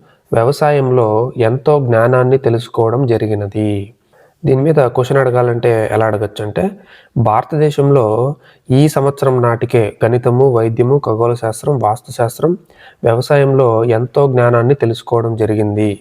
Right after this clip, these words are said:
అనేసి మనకు క్రీస్తు పూర్వం ఆరు వందలు, క్రీస్తు పూర్వం ఏడు వందలు, క్రీస్తు పూర్వం ఎనిమిది వందలు ఇలా ఇస్తాడనమాట. కాబట్టి క్రీస్తు పూర్వం ఆరు వందలు అని మీరు గుర్తుపెట్టుకోవాలి.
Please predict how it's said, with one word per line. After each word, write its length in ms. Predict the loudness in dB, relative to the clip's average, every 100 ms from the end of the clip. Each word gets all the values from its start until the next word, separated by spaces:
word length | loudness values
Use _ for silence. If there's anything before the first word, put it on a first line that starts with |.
| _ -6
అనేసి 280 | -6 -2 -2
మనకు 260 | -2 0 0 0 -10 -20 _
క్రీస్తు 280 | -2 -2 0
పూర్వం 300 | 0 0 0 0 -2
ఆరు 120 | 0 -2
వందలు, 260 | 0 0 0 -4 _ _
క్రీస్తు 300 | -2 -2 -2 -2
పూర్వం 220 | 0 0 0
ఏడు 120 | 2 0
వందలు, 280 | 0 0 -2 -2 _ _
క్రీస్తు 260 | -2 -2 0
పూర్వం 200 | 0 0 0
ఎనిమిది 200 | 0 0
వందలు 200 | 0 0 2
ఇలా 120 | 0 0
ఇస్తాడనమాట. 520 | -4 -4 -8 -10 -14 -10 -6
కాబట్టి 360 | -4 -2 -2 -2 -6 _ _ _ -4
క్రీస్తు 300 | -2 0 -2 0
పూర్వం 280 | 0 0 -2 -2
ఆరు 160 | -2 -2
వందలు 340 | -4 -2 -2 -2 -4 _ -4
అని 100 | -2 2
మీరు 120 | 2 0
గుర్తుపెట్టుకోవాలి. 680 | -2 -6 -8 -12 -12 -12